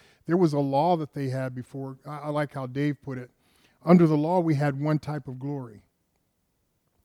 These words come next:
It's a lower glory, but one type, because it was a list of do's and don'ts.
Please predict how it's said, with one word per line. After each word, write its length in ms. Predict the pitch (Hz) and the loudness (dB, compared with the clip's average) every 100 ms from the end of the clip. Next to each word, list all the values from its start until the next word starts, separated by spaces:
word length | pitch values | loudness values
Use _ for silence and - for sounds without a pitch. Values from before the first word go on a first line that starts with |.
| - | -4
It's 160 | 156 | -4
a 60 | 131 | -4
lower 460 | 131 135 170 151 | -6 -2 0 0
glory, 320 | 127 135 135 139 | -2 -6 -6 -6
but 120 | 135 | -6
one 280 | 127 143 143 | -6 -4 -4
type, 220 | 160 139 | -4 -10
because 280 | 143 170 151 | -8 -4 -2
it 80 | 151 | -2
was 200 | 143 139 | -4 -6
a 180 | 131 - _ - | -8 -10 _ -2
list 260 | 151 160 | 4 4
of 140 | 147 131 | 2 -4
do's 220 | 156 143 | -4 0
and 120 | 135 | 0
don'ts. 420 | 127 143 120 - | 2 -2 -2 -10